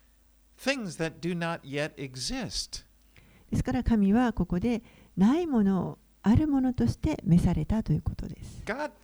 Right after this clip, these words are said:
Speaker 1: can see things that do not yet exist.
Speaker 2: 神はまだ存在していないものを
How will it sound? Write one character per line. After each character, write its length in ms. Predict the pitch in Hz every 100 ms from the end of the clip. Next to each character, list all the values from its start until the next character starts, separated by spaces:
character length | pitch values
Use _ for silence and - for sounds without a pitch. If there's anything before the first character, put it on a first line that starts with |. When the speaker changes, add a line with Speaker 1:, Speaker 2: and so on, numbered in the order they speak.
| _ _ -
Speaker 1:
can 160 | 185
see 440 | 160 - 277 262 208
things 680 | - 165 139 160 185 - - _ _ _ _ _
that 180 | 165 160
do 140 | 170
not 260 | 170 190 220
yet 160 | 160 170
exist. 880 | 165 147 269 285 101 - - - - _ _ _ - - -
Speaker 2:
神 320 | - 339 294
は 320 | 262 269 - -
ま 140 | 247
だ 120 | - 254
存 340 | - 254 302
在 200 | 339 339
し 80 | -
て 140 | 320
い 80 | 302
な 180 | 311 311
い 140 | 285 - -
も 100 | 226
の 220 | 240 165
を 200 | 80